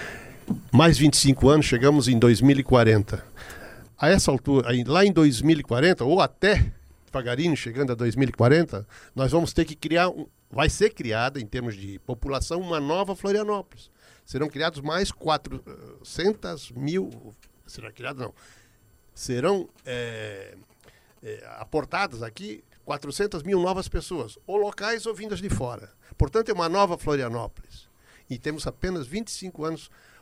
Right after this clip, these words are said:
pra gerar duzentos e cinquenta mil empregos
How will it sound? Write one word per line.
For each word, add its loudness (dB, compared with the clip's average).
pra -4
gerar -6
duzentos 0
e -16
cinquenta -8
mil -8
empregos -10